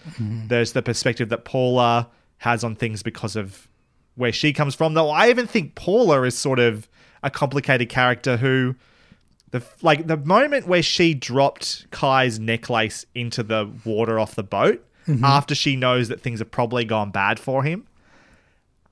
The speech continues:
Speaker 2: Um, or maybe, no, it was the second, it was the day after when they went, they, she knew they were done because they were, they'd gone scuba diving that time, and she drops the
Speaker 1: Mm-hmm.
Speaker 2: thing at the boat. It's like, she's come in here,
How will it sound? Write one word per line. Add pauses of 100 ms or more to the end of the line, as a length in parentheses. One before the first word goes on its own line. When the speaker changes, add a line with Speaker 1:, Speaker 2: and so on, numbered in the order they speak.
(140)
Speaker 2:
Um,
or
maybe,
no,
it
was
the
second,
it
was
the
day
after
when
they
went,
they,
she
knew (120)
they
were
done
because
they
were,
they'd
gone
scuba
diving
that
time,
and
she
drops
the
Speaker 1:
Mm-hmm.
Speaker 2:
thing
at
the
boat.
It's
like, (400)
she's
come
in
here,